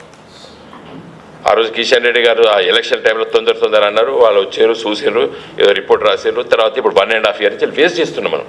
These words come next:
ఇవాళ ఇప్పుడు ఇంకో స-, మన ఇప్పుడు గ-, నర్సంపేట, మొగుళ్ళపల్లి, ఆ, మ-, మైబాద్ ఏరియాలో ఇప్పుడు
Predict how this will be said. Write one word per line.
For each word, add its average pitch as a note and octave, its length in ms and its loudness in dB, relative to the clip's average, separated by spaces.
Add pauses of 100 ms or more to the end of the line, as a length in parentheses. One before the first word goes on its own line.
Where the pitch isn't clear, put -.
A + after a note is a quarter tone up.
(840)
ఇవాళ A#2+ 200 2
ఇప్పుడు A#2+ 240 -2
ఇంకో A2+ 200 2
స-, F#2+ 240 2 (340)
మన F#2 420 -2 (200)
ఇప్పుడు G2+ 160 0
గ-, G2 260 2
నర్సంపేట, G#2 520 0
మొగుళ్ళపల్లి, G#2+ 1000 0 (260)
ఆ, F#2+ 260 4
మ-, F2+ 360 0
మైబాద్ A2 360 0
ఏరియాలో A2+ 380 2
ఇప్పుడు G#2+ 500 0